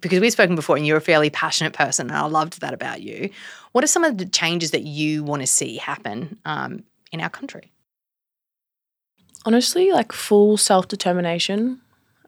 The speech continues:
Speaker 2: Um, Australia is the only country or Anglo-colonized country in the world that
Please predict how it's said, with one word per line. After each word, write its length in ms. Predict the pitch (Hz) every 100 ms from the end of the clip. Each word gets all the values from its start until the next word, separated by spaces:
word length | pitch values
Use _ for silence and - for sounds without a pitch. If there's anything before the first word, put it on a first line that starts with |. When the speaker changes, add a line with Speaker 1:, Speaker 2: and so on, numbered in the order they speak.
| -
Speaker 2:
Um, 460 | 175 175 175 175 - _ _ _ _ 202
Australia 440 | - 180 180 202
is 140 | 202 190
the 120 | -
only 200 | 175 170
country 680 | - 175 175 170 175 170 170 _
or 140 | 180 170
Anglo-colonized 1080 | 180 185 180 180 175 _ - 170 175 170 170
country 400 | - 175 170 175
in 120 | 165 170
the 80 |
world 360 | 165 170 165 165
that 140 | -